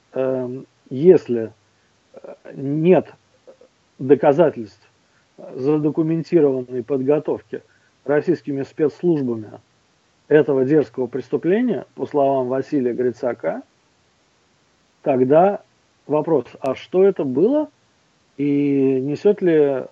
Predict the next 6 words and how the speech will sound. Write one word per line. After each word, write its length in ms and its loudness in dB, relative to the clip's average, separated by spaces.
официальное 1000 0
руководство 680 2
Украины 720 -2
ответственность 840 0
за 680 -2
развод 640 4